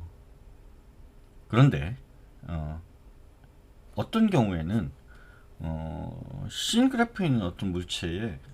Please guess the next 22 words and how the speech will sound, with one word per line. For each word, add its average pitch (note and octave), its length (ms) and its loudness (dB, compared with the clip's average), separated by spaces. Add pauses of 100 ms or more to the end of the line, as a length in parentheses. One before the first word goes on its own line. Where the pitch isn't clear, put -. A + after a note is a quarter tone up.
(140)
물체에 G2 540 -8 (280)
그, A3 440 0 (540)
그 - 160 -6
물체에, B2 960 -2 (1120)
예, A2 160 -10 (160)
따라서 A#3+ 460 0
움직여야 F#2+ 400 0
되는 D2+ 160 -6
게 C2+ 160 -8
있어요. - 240 -14 (320)
그러니까 D2 260 -6
예를 F#2 300 0
들면 D#2+ 320 -4
이런 F#2+ 180 -4
거죠. D#2 260 -8 (400)
우리 A2+ 200 4
몸이 F#2 320 0
있어요. D#2 560 -8 (520)
몸이 G#2 340 2
있고 F2+ 460 -6 (320)
그 - 100 -8
몸에 F#2 560 -2